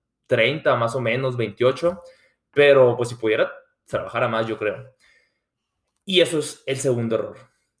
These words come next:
el no trabajar mientras estás estudiando. El tercer error es no hacer networking mientras estás estudiando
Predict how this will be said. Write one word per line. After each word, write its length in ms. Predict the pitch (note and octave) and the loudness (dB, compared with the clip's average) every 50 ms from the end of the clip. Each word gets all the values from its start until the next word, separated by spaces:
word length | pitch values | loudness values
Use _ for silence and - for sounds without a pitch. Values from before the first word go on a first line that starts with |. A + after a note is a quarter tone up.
| _ | _
el 140 | - A2+ A#2 | -10 -6 -4
no 120 | A#2+ B2 | -4 -2
trabajar 540 | B2 C#3 D3 C3+ B2+ D3+ F3+ - - - - - | 0 0 0 0 0 0 0 0 -2 -8 -12 -12
mientras 300 | B2 C3 B2 B2 A#2 A2+ | -10 -4 -2 0 -2 -2
estás 220 | - - - - | -2 -6 -10 -10
estudiando. 540 | - - G#2 F2+ - - - - - - _ _ _ _ | -8 -8 -8 -8 -8 -10 -14 -18 -18 -20 _ _ _ _
El 200 | - C3+ C3+ - | -2 -2 0 2
tercer 360 | D3+ C#3 C3 A#2+ C3+ D3+ E3+ | 2 2 2 2 2 2 2
error 420 | F#3+ D3+ B2+ C#3+ F#3+ - - - - _ _ _ _ _ _ | 2 2 2 0 0 -2 -6 -14 -20 _ _ _ _ _ _
es 360 | - C3+ D3 D#3 - - - - | -2 -2 -2 -2 -6 -10 -12 -8
no 260 | D#3 D3+ D3+ D#3+ F3+ | -6 -2 0 0 0
hacer 320 | G3+ G3+ - A3 G3+ F#3+ | 0 0 0 0 0 0
networking 1000 | G#3+ G#3+ G#3+ E3+ C3+ A#2+ A#2 B2 C3+ E3 F3+ - - A#3 B3 C4 - - - _ _ | -2 -2 -2 -2 -4 -2 2 2 2 2 0 -2 -6 -8 -8 -8 -10 -14 -20 _ _
mientras 640 | - C#3 C#3+ C#3 C3+ C3 A#2+ C3 B2+ B2 A#2+ A#2+ | -8 -4 -2 -2 -2 -2 0 0 2 2 0 -2
estás 280 | B2 A#2 - - B2+ B2+ | -4 -4 -2 0 0 0
estudiando 760 | E3+ D#3+ - - B2 B2+ C#3 E3 F#3+ A3 C4 C4+ - - _ | -2 -6 -4 0 2 4 4 4 2 0 -2 -4 -6 -12 _